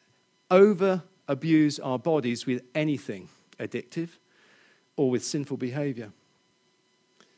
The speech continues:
We dishonor God when we speak inappropriately to others. We dishonor God if we live in a, inappro-, and you, you can say, "Well, how am I gonna,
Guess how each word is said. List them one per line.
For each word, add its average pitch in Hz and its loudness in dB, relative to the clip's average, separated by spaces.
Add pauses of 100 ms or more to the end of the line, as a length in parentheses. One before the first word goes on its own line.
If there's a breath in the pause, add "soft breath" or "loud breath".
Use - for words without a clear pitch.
(380 soft breath)
We 139 -2
dishonor 170 2
God 151 0
when 131 -4
we 135 -2
speak 139 -4
inappropriately 139 -4
to 135 -6
others. 123 -4
We 127 -4
dishonor 151 -4
God 139 -2
if 120 -6
we 120 -2
live 127 0
in 120 -10
a, 113 -12 (220)
inappro-, 123 -6
and 156 0
you, 160 0 (280 loud breath)
you 185 -2
can 139 -4
say, 180 0
"Well, 180 2 (180 soft breath)
how 240 -8
am 233 -2
I 202 2
gonna, 170 0